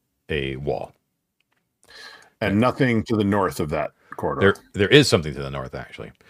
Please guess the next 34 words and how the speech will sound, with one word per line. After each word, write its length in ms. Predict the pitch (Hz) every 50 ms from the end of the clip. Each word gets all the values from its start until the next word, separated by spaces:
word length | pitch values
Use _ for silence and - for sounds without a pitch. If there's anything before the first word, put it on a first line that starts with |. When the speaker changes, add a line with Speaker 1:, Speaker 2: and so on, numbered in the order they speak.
| - - - - _ _ -
Speaker 1:
So, 200 | - - 92 85
Speaker 2:
There, 260 | 92 190 139 - -
Speaker 1:
uh, 180 | 85 82 78 73 -
Speaker 2:
how 280 | 208 208 214 214 220 226
is 160 | 233 226 214 - -
there? 460 | 165 131 107 95 90 85 80 76 73
Speaker 1:
yeah, 180 | 90 95 92 80
there 280 | 69 98 98 87 87
is 200 | 92 92 85 80 -
a, 220 | 90 87 82 82
so 160 | - - 101
the 80 | 87 87
corridor 540 | - - 120 135 143 120 110 104 95 92 -
narrows, 800 | 95 92 92 101 120 131 120 101 85 80 76 78 80 80 - - _ -
uh, 240 | 90 82 78 80 - -
to 120 | - - 78
half 320 | - - - 113 120 -
its 160 | 104 - -
width. 260 | 82 95 90 80 - -
So 80 | 87 78
it's 120 | 76 -
only 180 | 95 98 98 90
a 80 | 82
five 420 | - - - - 92 95 101 107 98
foot 280 | - - 104 90 -
wide 580 | 85 80 78 80 80 80 78 76 76 73 71 - - - - - _ _
corridor 340 | - - 92 90 85 80 80
that 160 | 80 78 73
goes 240 | - 85 80 78 73
directly 560 | - 80 76 78 95 113 - - - 101 95
north 600 | 87 82 80 80 98 107 98 71 - - - - _ _ _ _ _ _ _ _ _ _ _ _ _ _ _ _ _ _ _ _ _ _ _ _ _ _ _ _ _ _ _
from 300 | _ _ - 98 92 92
that 200 | 92 90 85 -
point. 300 | - - 87 71 71 -